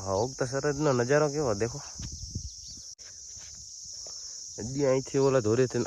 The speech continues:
આમ ઓલી બાજુ બાકી છે. બાકી આ બધા વઢાઈ ગયા. બે દિવસથી વાટવાનું ચાલુ છે ને અમારા સંજય કાકા દેખો વાટે અહીંયા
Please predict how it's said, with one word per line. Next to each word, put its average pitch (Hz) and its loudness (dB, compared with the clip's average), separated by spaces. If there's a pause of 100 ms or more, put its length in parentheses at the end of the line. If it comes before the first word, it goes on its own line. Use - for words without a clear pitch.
(120)
આમ 110 2
ઓલી 110 2
બાજુ 98 0
બાકી 95 4
છે. - -8 (2250)
બાકી 135 4
આ 147 6
બધા 143 6
વઢાઈ 135 6
ગયા. - 8 (420)
બે 139 6
દિવસથી 139 4
વાટવાનું 127 2
ચાલુ 135 4
છે 131 -2
ને 117 -2
અમારા 127 -4
સંજય 131 -2
કાકા 98 -6 (300)
દેખો 110 -8 (2000)
વાટે 104 -4
અહીંયા 92 -12